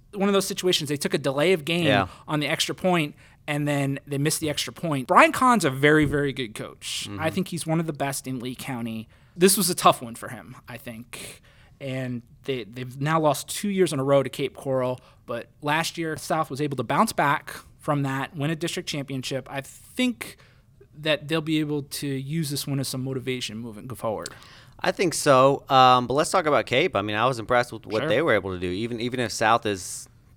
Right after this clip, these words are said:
Speaker 2: causing some errors, but Cape played well, put it together in crunch time. You know, they had that drive in the fourth quarter that I think they were down a point, like, nineteen to eighteen,
Speaker 1: Uh-huh.
Speaker 2: ended up scoring,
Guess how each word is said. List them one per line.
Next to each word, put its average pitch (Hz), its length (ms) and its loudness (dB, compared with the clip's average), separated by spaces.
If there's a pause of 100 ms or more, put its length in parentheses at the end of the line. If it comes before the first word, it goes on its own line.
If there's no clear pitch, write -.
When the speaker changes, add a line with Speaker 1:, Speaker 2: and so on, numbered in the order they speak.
(140)
Speaker 2:
causing 101 280 -6
some 92 120 -4
errors, 123 180 4
but 90 140 -10
Cape 123 320 0 (280)
played 131 280 4
well, 120 440 6
put 151 120 2
it 151 80 0
together 143 220 4
in 117 60 -4
crunch 143 300 -2
time. 147 240 6
You 147 60 0
know, 127 60 4
they 113 100 2
had 120 120 4
that 107 140 0
drive 117 240 4
in 120 60 -6
the 107 60 -6
fourth 120 260 -2
quarter 127 320 2
that 101 200 0
I 95 80 2
think 139 240 -4
they 127 100 2
were 107 300 0 (360)
down 135 320 0
a 165 80 -4
point, 165 380 -8
like, 113 160 -4
nineteen 135 420 -4
to 117 60 -2
eighteen, 139 600 -4
Speaker 1:
Uh-huh. 160 260 -2 (120)
Speaker 2:
ended 123 240 0
up 127 100 2
scoring, 135 540 2